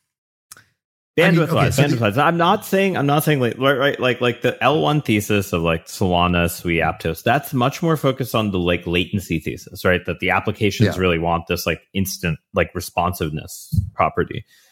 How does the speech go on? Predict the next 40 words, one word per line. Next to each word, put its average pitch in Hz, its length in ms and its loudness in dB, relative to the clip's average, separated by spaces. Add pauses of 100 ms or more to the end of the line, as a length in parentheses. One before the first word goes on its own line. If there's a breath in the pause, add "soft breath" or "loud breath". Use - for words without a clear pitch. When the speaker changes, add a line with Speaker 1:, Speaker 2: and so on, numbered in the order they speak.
(380 soft breath)
Speaker 1:
But 113 200 4
Speaker 2:
Totally. 104 360 2
Speaker 1:
I, 110 100 2
I 120 40 2
think 151 240 2
the 170 80 2
modular 151 500 2
stuff 139 240 0
is 120 100 -2
actually 110 280 0
going 98 240 0
for 92 120 -8
something 87 340 -6
totally 82 280 -4
different. - 380 -12
It, - 160 -14
it, 92 420 -4
it 98 140 -2
really 110 300 2
is 104 120 2
going 98 280 2
for 95 160 -2
this, 82 180 -4
like, 85 160 -2
separation 95 680 0
of, 80 100 -6
like, 82 220 -2
the 98 80 -2
money 95 420 2
stuff, 90 420 0 (180)
which - 420 -4
hopefully 107 460 0
doesn't 90 220 -2
need 87 200 -2
to 87 80 -10
be 85 160 0
read 82 320 2
as 82 180 -2
m-, 82 160 -4
often, 82 480 0